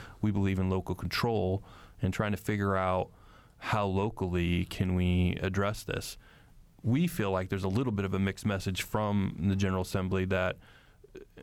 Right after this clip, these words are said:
on one hand, that we said, uh, the referendum is provided as an option, and then there will be some legislation that tries to limit it.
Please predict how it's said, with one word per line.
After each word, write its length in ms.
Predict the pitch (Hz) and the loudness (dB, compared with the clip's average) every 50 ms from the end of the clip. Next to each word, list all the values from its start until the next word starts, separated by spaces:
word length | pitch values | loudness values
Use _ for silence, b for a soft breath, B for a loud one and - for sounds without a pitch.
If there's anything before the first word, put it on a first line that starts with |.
| 67 - - - - - _ - - | -20 -18 -20 -20 -20 -20 _ -8 -4
on 120 | 107 104 101 | 0 2 2
one 160 | 101 104 104 | 2 2 2
hand, 320 | 101 101 95 95 95 95 | 0 0 0 0 0 0
that 60 | 98 | 0
we 100 | 98 95 | 0 -2
said, 360 | 92 - - 98 92 - 64 58 | -4 -2 -2 -2 -2 -2 -6 -8
uh, 160 | 71 73 65 73 85 | -10 -10 -10 -10 -6
the 120 | 113 101 101 | -4 -2 0
referendum 560 | 101 98 - - 98 95 95 95 95 92 95 | -2 -2 -2 -2 -2 0 0 0 0 2 2
is 360 | 92 95 98 - - - - - - - - - - - - - - - - - - - - - - - - | 0 0 -2 -4 -8 -12 -14 -18 -20 -20 -20 -20 -20 -20 -20 -20 -20 -20 -20 -20 -20 -20 -20 -20 -16 -4 -2
provided 440 | - 107 110 104 101 98 95 95 | -2 0 0 0 0 0 0 0
as 140 | 95 92 90 | 0 0 0
an 80 | 95 98 | 0 0
option, 560 | 104 113 117 - - 127 110 107 107 107 110 B B B B B B B | 0 0 -2 -2 -2 0 0 2 0 0 -2 B B B B B B B
and 120 | - 98 98 | -2 0 0
then 120 | 95 98 | 2 2
there 140 | 98 95 95 | 2 2 0
will 80 | 95 | 0
be 260 | 92 90 95 95 92 92 | 0 0 0 0 0 0
some 540 | - - - 101 92 92 90 90 92 92 | -2 -2 -2 0 0 0 0 0 0 0
legislation 680 | 95 98 98 92 85 - - 98 92 87 - - 95 92 | 2 0 0 -2 -4 -4 -2 -2 -2 -2 -2 -2 0 0
that 220 | 90 90 85 - | 0 -2 -2 -4
tries 280 | - - 104 92 92 - | -4 -4 -2 -2 -2 -2
to 80 | - 95 | -2 -2
limit 240 | 104 - 98 - | 0 0 -2 -4
it. 100 | - - | -6 -10